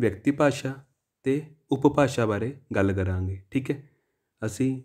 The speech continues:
ਉਪਭਾਸ਼ਾਵਾਂ ਬਾਰੇ ਵੀ ਡਿਟੇਲ 'ਚ ਗੱਲ ਕਰਾਂਗੇ ਅੱਜ। ਅੱਜ ਸਮਝਾਂਗੇ ਕਿ ਵਿਅਕਤੀ ਭਾਸ਼ਾ ਕਿਹਨੂੰ ਕਹਿੰਦੇ ਨੇ ਤੇ ਉਪਭਾਸ਼ਾਵਾਂ ਕਿਹਨੂੰ ਕਹਿੰਦੇ ਨੇ। ਪਹਿਲੇ ਆਪਾਂ ਵਿਅਕਤੀ ਭਾਸ਼ਾ ਬਾਰੇ ਗੱਲ ਕਰਦੇ ਹਾਂ। ਕਿਸੇ ਇੱਕ ਵਿਅਕਤੀ ਦੇ ਕਿਸੇ ਇੱਕ ਸਮੇਂ ਬੋਲਣ ਦੀਆਂ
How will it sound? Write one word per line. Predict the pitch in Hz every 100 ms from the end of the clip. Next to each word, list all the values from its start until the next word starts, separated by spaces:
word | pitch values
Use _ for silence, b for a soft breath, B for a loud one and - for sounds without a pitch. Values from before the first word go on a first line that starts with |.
| -
ਉਪਭਾਸ਼ਾਵਾਂ | 117 135 127 143 135 123
ਬਾਰੇ | 120 113 117
ਵੀ | 113 127
ਡਿਟੇਲ | 127 107 110 107
'ਚ | 127
ਗੱਲ | 120 123
ਕਰਾਂਗੇ | 123 127 131 131
ਅੱਜ। | 127 127 - b b 117
ਅੱਜ | 131
ਸਮਝਾਂਗੇ | 127 110 110 139 120 110 123 -
ਕਿ | 127
ਵਿਅਕਤੀ | 113 98 135
ਭਾਸ਼ਾ | 131 135 127 123
ਕਿਹਨੂੰ | 131 127 127
ਕਹਿੰਦੇ | 123 120 123
ਨੇ | 123 - _
ਤੇ | - 147
ਉਪਭਾਸ਼ਾਵਾਂ | 135 139 139 139 120 117 110 143 _
ਕਿਹਨੂੰ | 127 113
ਕਹਿੰਦੇ | 101 98 92 95
ਨੇ। | 92 95 95 b b b b -
ਪਹਿਲੇ | 110 123
ਆਪਾਂ | 131
ਵਿਅਕਤੀ | 123 98 -
ਭਾਸ਼ਾ | 127 123 127
ਬਾਰੇ | 123 117
ਗੱਲ | 110 107
ਕਰਦੇ | 104 98 101
ਹਾਂ। | 123 - b _
ਕਿਸੇ | 147 143 190
ਇੱਕ | - 135 156
ਵਿਅਕਤੀ | 147 101 - 104
ਦੇ | 98 107 - _
ਕਿਸੇ | - 147 - -
ਇੱਕ | 147 -
ਸਮੇਂ | - 117 101 127 b b _
ਬੋਲਣ | 113 113 117 143 143
ਦੀਆਂ | 120 113